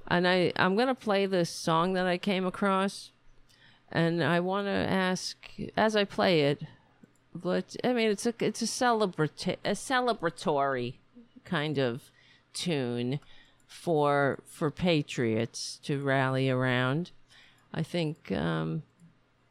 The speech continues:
I think you might like it. I'm trying to find it w-, 'cause I usually click that button, you know, clear the screen. Then I go for this folder that has all my videos in it. And I'm not doing that, so I have to go,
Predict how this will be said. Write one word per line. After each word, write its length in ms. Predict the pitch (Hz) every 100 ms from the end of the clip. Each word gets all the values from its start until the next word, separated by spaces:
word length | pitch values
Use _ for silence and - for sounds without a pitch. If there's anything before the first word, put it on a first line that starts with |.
| -
I 40 | 196
think 260 | 214 -
you 80 | 165
might 260 | 143 143 151
like 380 | 131 127 -
it. 180 | 190 - - _ - - _ - _ _ _ _ -
I'm 160 | 123 135
trying 260 | 156 147
to 80 | 127
find 300 | 131 131 123
it 80 | 113
w-, 200 | 92 120 -
'cause 380 | 143 120 - -
I 80 | 160
usually 500 | 165 180 165 151 143
click 360 | - 151 147
that 240 | 147 139 -
button, 460 | 139 - 196 202
you 100 | 190
know, 100 | 139
clear 300 | 131 165 156
the 120 | 147
screen. 580 | 151 - 170 165 165 160
Then 160 | 170 131
I 100 | 135
go 280 | 147 135 139
for 200 | - 147
this 420 | 131 139 - -
folder 600 | - - 156 147 156 147 147
that 180 | 139
has 240 | 135 143 143
all 160 | 131
my 160 | 135 120
videos 500 | 143 147 151 156 151
in 140 | 156
it. 200 | 156 160 - 185 - - - - - _ _ _ - -
And 180 | 135
I'm 180 | 135 139
not 240 | 143 139 -
doing 380 | 151 143 131
that, 320 | 127 123 - -
so 180 | 139
I 80 | 123
have 200 | 139 139
to 100 | 143
go, 320 | 139 117 127